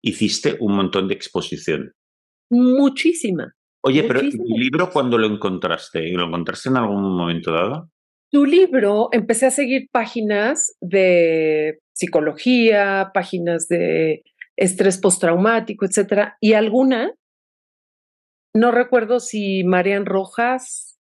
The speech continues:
Speaker 2: Estape, o no recuerdo cómo, me apareció tu libro, o me apareció algún video tuyo.
Speaker 1: Apareció por ahí.
Speaker 2: Entonces dije, "Guau, a ver, o sea, ¿cómo?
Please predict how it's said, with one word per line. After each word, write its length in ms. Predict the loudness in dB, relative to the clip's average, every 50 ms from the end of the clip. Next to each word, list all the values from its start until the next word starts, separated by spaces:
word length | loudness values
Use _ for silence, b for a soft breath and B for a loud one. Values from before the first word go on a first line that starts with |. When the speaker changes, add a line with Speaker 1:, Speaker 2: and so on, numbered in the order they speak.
| _ _
Speaker 2:
Estape, 840 | -8 -8 -6 -2 0 0 0 -2 -2 -2 0 2 2 2 2 2 0
o 120 | 0 0
no 180 | 2 2 2 2
recuerdo 640 | 2 0 0 2 0 2 2 2 0 0 -2 -4 _ _ _ _ _ _
cómo, 500 | 0 0 0 0 -4 -6 -6 -8 -12 _ _ b b b b b b _
me 140 | -2 0 0
apareció 640 | 0 2 0 0 0 0 -2 0 0 0 0 0 -4 -4
tu 200 | -2 0 0 0
libro, 540 | 0 0 0 0 0 -2 -2 -4 -6 -10 _ _ _ _ _ _ _ _ 0
o 140 | 0 2 2
me 160 | 2 2 0
apareció 600 | 0 0 0 0 2 0 -2 -2 0 0 2 2 2
algún 300 | 2 0 -2 -2 -2 -2
video 380 | -2 0 0 0 0 -2 -4 -2
tuyo. 640 | 0 0 2 2 0 0 0 0 0 0 -2 -4 -8 _ _ _ _ _ _ _
Speaker 1:
Apareció 480 | -12 -6 -4 -2 -2 -2 -2 -2 0 0
por 120 | 2 0
ahí. 120 | 0 0 -2 -4
Speaker 2:
Entonces 420 | -8 -10 -8 -4 -2 -2 -2 0
dije, 400 | -2 -4 -2 0 0 0 0 -2 _ _ _ -10
"Guau, 540 | -4 -2 0 0 0 0 -2 -4 -6 -10 _ _ _ _ _ _ _ -6
a 80 | -2
ver, 260 | 0 2 2 0 0 -4 -10 _
o 140 | -6 -4 -2
sea, 220 | -2 -2 -4 -2
¿cómo? 440 | -2 0 2 2 2 2 0 -4 -12